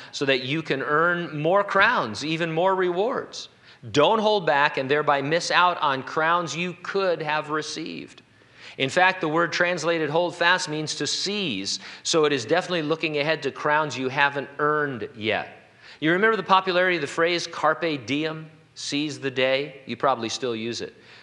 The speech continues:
Crown in Latin is corona. Seize the crown would be carpe corona, and that would be a great motto for us to encourage one another in our service. You hear somebody's going onto the mission field or starting a new ministry, just say, "Carpe corona,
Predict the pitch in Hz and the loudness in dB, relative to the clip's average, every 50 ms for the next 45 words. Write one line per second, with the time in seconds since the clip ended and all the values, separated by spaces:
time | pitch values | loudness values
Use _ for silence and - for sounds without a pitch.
0 | - _ - - 170 180 185 196 190 180 160 151 147 151 160 165 170 143 143 131 | -18 _ 0 4 6 6 8 6 6 4 2 2 4 6 6 6 4 4 2 -2
1 | 123 117 - - - 139 127 131 143 147 139 113 87 - - - - - - - | -2 -2 -2 0 0 2 2 2 2 2 0 -2 -4 -6 -10 -18 -20 -20 -14 -8
2 | - - - 185 190 202 202 156 143 156 151 - - - 170 170 175 175 165 143 | -4 -2 0 2 2 2 0 -2 -2 -4 -4 -4 -2 2 4 6 6 4 4 0
3 | 123 117 127 123 - - - 156 156 156 156 170 151 147 127 - - 135 123 131 | -2 -2 -4 -4 -4 -2 2 2 2 2 2 0 0 0 -2 -2 -2 0 0 2
4 | 147 151 143 113 92 92 95 - - - - - 127 127 135 151 165 156 165 139 | 0 0 0 -2 -4 -6 -6 -12 -18 -16 -6 -4 -2 2 4 4 4 4 2 0
5 | 123 131 123 113 101 104 98 101 113 120 131 139 147 147 131 135 120 117 120 117 | 0 0 0 0 0 -2 -6 -4 0 2 2 2 2 -2 -4 -8 -6 -2 2 2
6 | 120 123 120 117 113 104 - - 110 104 107 107 92 82 - - - - - 101 | 4 4 2 0 -2 -4 -4 -4 -2 -2 0 -2 -2 -4 -6 -10 -12 -10 -12 -12
7 | 92 92 - - - 107 104 98 - - 101 101 98 95 95 95 92 90 90 85 | -12 -12 -8 -6 -4 -4 -4 -6 -6 -6 -6 -6 -6 -6 -6 -6 -6 -6 -6 -8
8 | - 101 98 95 90 87 - - - 95 87 82 71 - - - - - _ _ | -8 -8 -8 -8 -8 -8 -10 -10 -10 -10 -10 -10 -12 -14 -18 -18 -18 -20 _ _
9 | _ _ _ _ - 104 107 117 110 - - 127 113 113 113 110 110 107 104 - | _ _ _ _ -12 -8 -6 -6 -4 -4 -6 -4 -2 -2 -2 -2 -2 -6 -8 -10
10 | - - - - - _ - 110 104 120 117 120 123 120 120 117 113 117 117 - | -14 -18 -20 -20 -20 _ -16 -6 -4 -2 -2 -2 -2 -4 -4 -4 -4 -4 -6 -8
11 | 113 110 104 113 117 - - 117 104 - - 120 117 117 117 107 98 90 82 - | -8 -8 -6 -6 -8 -8 -8 -10 -10 -8 -6 -4 -4 -4 -4 -4 -6 -6 -6 -10
12 | - - - - - - 127 117 117 117 110 104 110 110 104 104 107 113 113 110 | -16 -20 -16 -8 -2 0 0 0 0 -4 -6 -6 -8 -8 -6 -6 -8 -8 -8 -8
13 | - - 113 110 104 - - 120 104 - - - - 120 123 117 - 120 110 107 | -8 -8 -8 -8 -8 -8 -6 -8 -8 -8 -10 -10 -8 -8 -8 -8 -6 -8 -8 -8
14 | - - - 101 87 85 85 85 82 78 73 | -8 -10 -12 -10 -10 -10 -10 -10 -12 -14 -16